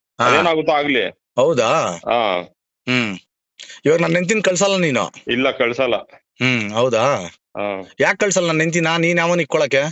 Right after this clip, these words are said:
Speaker 2: ಹಾ?
Speaker 1: ನೀನ್ ಯಾವನ್ ನನ್ ಹೆಂಡ್ತಿನ ಇಕ್ಕೊಳಕ್ಕೆ ಹೇಳು?
Speaker 2: ನಾನೇ ಎರಡು ವರ್ಷದಿಂದ ಅವಳನ್ನ ಇಕ್ಕೊಂಡಿದ್ದು, ಅದಕ್ಕೆ ಹೇಳ್ತಾ ಇದ್ದೀನಿ.
Speaker 1: ಹ್ಮ್, ಹೌದಾ?
Speaker 2: ಹಾ.
Speaker 1: ಹ್ಮ್, ಹ್ಮ್, ಹ್ಮ್. ಇವಾಗ ಬಿಲ್ಕುಲ್ ನೀನ್ ಕಳ್ಸಲ್ಲ ನನ್ ಹೆಂಡ್ತಿನ?
Speaker 2: ಇಲ್ಲ, ಕಳ್ಸಲ್ಲ.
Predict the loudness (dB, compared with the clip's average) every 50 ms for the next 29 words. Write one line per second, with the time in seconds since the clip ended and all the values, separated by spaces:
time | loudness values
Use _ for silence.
0 | -6 _ _ _ _ -2 0 0 0 -2 -4 -10 _ _ _ -2 0 2 2 2
1 | 2 2 2 0 0 0 0 -2 -2 -2 -2 -2 -2 -2 0 0 0 0 0 0
2 | 0 0 -2 -6 _ _ _ -4 -2 0 0 2 2 2 2 2 2 0 0 0
3 | 0 0 0 2 0 0 2 0 0 0 0 -2 0 0 0 0 0 0 0 -2
4 | -2 -2 -2 -2 0 0 0 0 2 0 0 0 0 0 -2 0 0 -2 -2 -2
5 | -4 -6 _ _ _ _ -6 -4 -2 0 2 2 2 0 0 -2 -2 -2 -2 -2
6 | -4 -8 -10 -6 -2 -2 0 0 -2 -2 -4 -8 _ _ _ _ -8 -6 -6 -6
7 | -8 -10 -10 -10 -10 -12 -12 -12 -12 -12 _ _ _ _ _ _ _ _ _ _
8 | _ _ _ _ _ 0 0 2 0 0 2 2 2 2 2 0 0 0 0 0
9 | 2 0 0 2 0 0 -2 -2 -2 -2 -2 0 0 2 0 0 0 0 -2 0
10 | 0 0 0 0